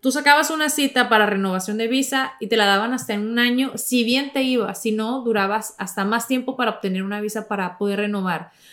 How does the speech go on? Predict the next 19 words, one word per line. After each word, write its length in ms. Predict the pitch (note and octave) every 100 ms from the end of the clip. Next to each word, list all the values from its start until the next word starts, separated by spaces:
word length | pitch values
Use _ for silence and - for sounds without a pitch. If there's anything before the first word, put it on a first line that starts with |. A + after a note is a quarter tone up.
| - _ -
Entonces, 400 | B3+ D4 C#4 -
como 180 | C#4
yo 140 | C#4+ C#4
tenía 320 | E4 E4 D#4
todo 200 | D#4 D4+
esto 200 | D4 D4
en 140 | C4+
mente, 560 | B3+ A3+ F#3+ F#3+ A#3 _ _ _ _ _ _ -
yo 240 | F#3+ G3+
decía, 480 | G3+ G3+ G3+ F3+ - -
"Me 140 | G#3+
encantaría 1040 | A3 G#3+ G#3 G3 G3 F#3+ A#3+ G#3+ E3 F#3 - _ _ _
que 80 | G3+
pudiéramos 500 | G#3 G#3 G#3+ C4+ C4
hacer 240 | A3+ G3+
este 220 | G3+ A3+
viaje 460 | A3+ A#3 G#3 G#3+ -
y 160 | A3+ A3
compartirlo 920 | G#3 G3+ A#3 C4 C4 A#3 F#3+ F#3 G#3+